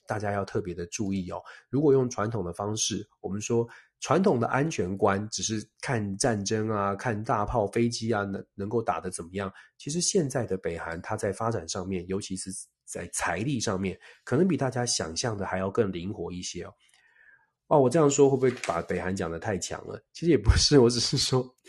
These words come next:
北韩在这个部分真的是他们有在，有在做努力，可能大家要提高警觉哦。北韩的这个部分可能要提高警觉。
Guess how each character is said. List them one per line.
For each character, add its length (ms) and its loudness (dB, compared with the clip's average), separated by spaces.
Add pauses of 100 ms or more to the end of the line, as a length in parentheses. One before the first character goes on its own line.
(220)
北 140 -2
韩 240 -2
在 160 4
这 160 0
个 80 4
部 180 2
分 220 4
真 160 4
的 120 4
是 200 0
他 140 0
们 100 2
有 160 0
在， 320 2
有 180 0
在 200 2
做 260 0
努 220 -4
力， 260 -2
可 140 -8
能 340 -4
大 100 2
家 160 -2
要 200 2
提 240 -12
高 180 2
警 300 -8
觉 260 -10
哦。 180 -8
北 140 -10
韩 200 -8
的 100 -4
这 120 -6
个 80 -6
部 200 -10
分 180 -12
可 100 -16
能 80 -10
要 60 -4
提 160 -12
高 100 -6
警 240 -16
觉。 220 -16